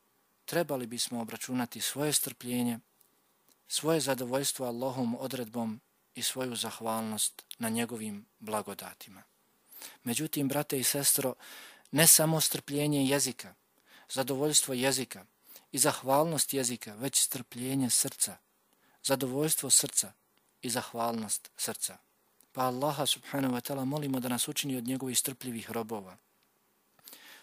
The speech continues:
Molimo ga da nas učini od njegovih zahvalnih robova.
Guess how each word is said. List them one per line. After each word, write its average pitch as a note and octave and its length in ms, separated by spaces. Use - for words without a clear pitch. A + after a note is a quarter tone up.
Molimo C#3+ 300
ga C3 120
da B2+ 100
nas B2+ 200
učini C#3+ 260
od B2+ 80
njegovih C3 340
zahvalnih A#2+ 560
robova. G#2 420